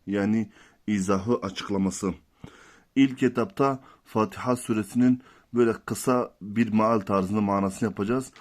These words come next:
Sonra burada tefsirine geçeceğiz inşallah. Bismillahirrahmanirrahim. Rahman ve Rahim olan Allah'ın adıyla. Elhamdülillahi Rabbil alemin.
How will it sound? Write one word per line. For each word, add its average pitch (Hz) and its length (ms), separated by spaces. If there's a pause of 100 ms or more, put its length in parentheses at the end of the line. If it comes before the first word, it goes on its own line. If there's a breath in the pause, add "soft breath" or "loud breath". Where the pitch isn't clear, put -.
(280 soft breath)
Sonra 113 340
burada 113 260
tefsirine 101 440
geçeceğiz 92 380
inşallah. 90 540 (1040 soft breath)
Bismillahirrahmanirrahim. 120 1500 (420 soft breath)
Rahman 117 640
ve 113 80
Rahim 117 320
olan 117 440
Allah'ın 107 400
adıyla. 95 460 (720 soft breath)
Elhamdülillahi 117 1120
Rabbil 110 440
alemin. 104 600